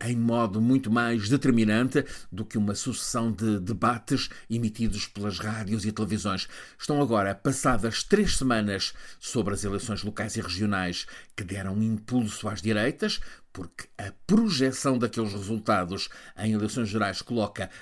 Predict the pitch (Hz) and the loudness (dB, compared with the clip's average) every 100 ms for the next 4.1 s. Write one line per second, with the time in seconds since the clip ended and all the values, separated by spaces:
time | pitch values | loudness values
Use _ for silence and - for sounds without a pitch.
0 | - 104 120 110 98 110 - 135 135 156 | -10 -2 2 2 0 -4 0 2 4 6
1 | 135 104 113 - - 110 - - - 110 | 6 4 -2 -2 -4 -4 -8 -16 -4 0
2 | 143 165 147 - - 123 104 - 104 90 | 0 0 -2 -4 2 2 2 -4 -10 -6
3 | 104 - - - 113 117 107 107 98 92 | -6 -6 -6 -2 0 0 2 2 0 -2